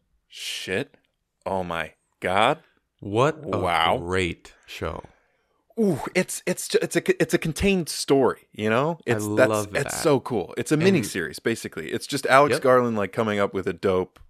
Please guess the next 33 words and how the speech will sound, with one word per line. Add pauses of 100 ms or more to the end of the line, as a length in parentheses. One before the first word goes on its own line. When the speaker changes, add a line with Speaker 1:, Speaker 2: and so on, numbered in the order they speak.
(200)
Speaker 2:
It's,
Speaker 1:
story
Speaker 2:
it
Speaker 1:
that
he
Speaker 2:
almost
Speaker 1:
was
like,
Speaker 2:
felt
Speaker 1:
"Ah,
Speaker 2:
like
Speaker 1:
this
Speaker 2:
a
Speaker 1:
is
longer
than
a
movie."
Speaker 2:
Yeah,
totally.
<laughs>
He
was
like,
"This
is
too
long
to
make
a
movie,
and,